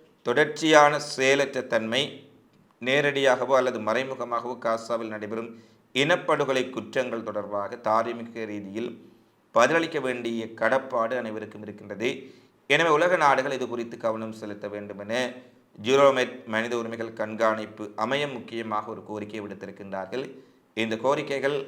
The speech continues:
விசாரணைகள், நீதிக்கான பயணத்தில் எவ்வளவு தூரம் அனைத்து உலக நாடுகளும் உலக அமைப்புகளும் ஒன்றிணைவார்கள் என்பது ஒரு மிகப்பெரிய கேள்வி. அடுத்து, அல்-அக்ஸாவில் ஏற்கனவே வழிபாடுகளை தடை செய்து இஸ்ரேலிய அரசும்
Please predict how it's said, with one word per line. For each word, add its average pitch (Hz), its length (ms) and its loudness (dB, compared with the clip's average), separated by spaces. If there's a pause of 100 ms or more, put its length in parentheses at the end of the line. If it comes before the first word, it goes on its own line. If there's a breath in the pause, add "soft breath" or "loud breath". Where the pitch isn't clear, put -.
(600)
விசாரணைகள், 131 920 2 (500 soft breath)
நீதிக்கான 143 1040 4
பயணத்தில் 120 580 4 (560)
எவ்வளவு 135 360 0
தூரம் 135 260 -2
அனைத்து 117 300 -6
உலக 117 240 0
நாடுகளும் 113 480 -6
உலக 110 240 -4
அமைப்புகளும் 113 580 -6 (460 loud breath)
ஒன்றிணைவார்கள் 143 720 6
என்பது 107 520 -6
ஒரு 110 200 -6
மிகப்பெரிய 107 500 -10
கேள்வி. 95 520 -6
அடுத்து, 165 280 8
அல்-அக்ஸாவில் 156 960 8
ஏற்கனவே 131 540 4
வழிபாடுகளை 123 640 6
தடை 113 260 0
செய்து 117 300 -6
இஸ்ரேலிய 120 440 -4
அரசும் 143 580 2